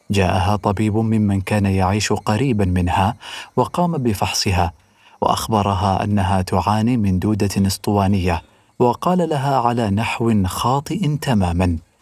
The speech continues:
"إذا لدغت هذه الدودة أمعاءك فسوف تموتين."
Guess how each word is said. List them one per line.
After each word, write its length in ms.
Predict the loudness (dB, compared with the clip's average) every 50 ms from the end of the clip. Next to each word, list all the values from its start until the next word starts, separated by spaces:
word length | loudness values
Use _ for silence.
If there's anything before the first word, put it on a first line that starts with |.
| _ _ _ _ -2
"إذا 260 | 0 0 2 0 0
لدغت 580 | 2 0 0 0 0 0 0 -2 -4 -4 -4 -2
هذه 400 | 0 0 2 2 0 2 2 0
الدودة 640 | 0 0 0 0 0 2 0 0 0 0 0 0 2
أمعاءك 760 | 2 2 0 2 2 0 0 0 0 -2 -4 -6 -6 -6 -6
فسوف 500 | -4 -2 -2 -2 0 0 0 0 0 -2
تموتين." 880 | -2 0 0 0 2 2 0 0 0 0 -2 -2 -2 -2 -2 -4 -6